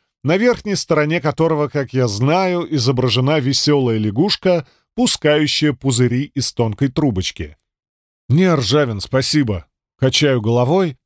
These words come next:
не желая туманить голову перед брифингом. Его табак, ох, как крепок.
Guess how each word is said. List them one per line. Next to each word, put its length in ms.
не 140
желая 600
туманить 680
голову 480
перед 320
брифингом. 720
Его 420
табак, 680
ох, 280
как 280
крепок. 640